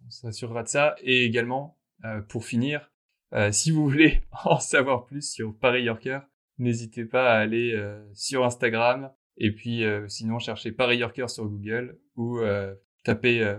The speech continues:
paris tiret yorker point com. C'est bien ça ?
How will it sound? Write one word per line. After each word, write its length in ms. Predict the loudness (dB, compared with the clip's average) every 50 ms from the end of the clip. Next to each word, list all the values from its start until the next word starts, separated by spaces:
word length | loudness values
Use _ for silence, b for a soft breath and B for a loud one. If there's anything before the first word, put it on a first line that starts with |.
| -6 _ 0
paris 460 | 0 2 2 0 -4 -8 -8 -12 _ _ -14
tiret 300 | -10 -6 -4 -4 -4 -4
yorker 340 | -4 -6 -6 -6 -4 -6 -6 -6
point 140 | -6 -10 -8
com. 240 | -8 -8 -10 -10 -14 _ _ _ _ _ _ _ _
C'est 160 | -6 -2 0
bien 100 | 0 2 2
ça ? 280 | 2 2 0 0 -6